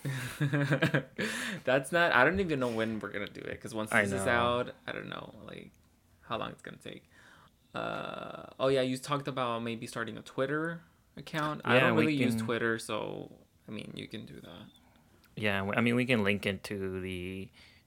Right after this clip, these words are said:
Speaker 2: Instagram, so any Instagram post that you make will automatically just post to Twitter. And yeah,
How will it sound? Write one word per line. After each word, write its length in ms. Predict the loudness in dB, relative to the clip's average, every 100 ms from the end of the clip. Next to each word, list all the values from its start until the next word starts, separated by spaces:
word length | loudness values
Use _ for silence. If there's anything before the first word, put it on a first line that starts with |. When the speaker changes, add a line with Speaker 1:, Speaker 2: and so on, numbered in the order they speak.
| -2
Speaker 2:
Instagram, 640 | -2 -2 0 0 0 -2
so 240 | -2 -2
any 540 | -2 -2 -2 -2 -6 -10 -20 _
Instagram 480 | -6 -4 -4 -2 -4
post 320 | -2 -4 -4
that 120 | -6 -6
you 120 | -4
make 220 | -4 -2
will 100 | -2
automatically 560 | -2 -2 -8 -10 -10 -10
just 220 | -10 -14 _ _ _
post 220 | -14 -10
to 80 | -12
Twitter. 460 | -10 -8 -8 -8 -12 _ -20 -20 -20 _ _ -20 _ _ _ _ -20 _ _ _ -20 _ _
And 440 | -12 -10 -10 -8 -8
yeah, 140 | -8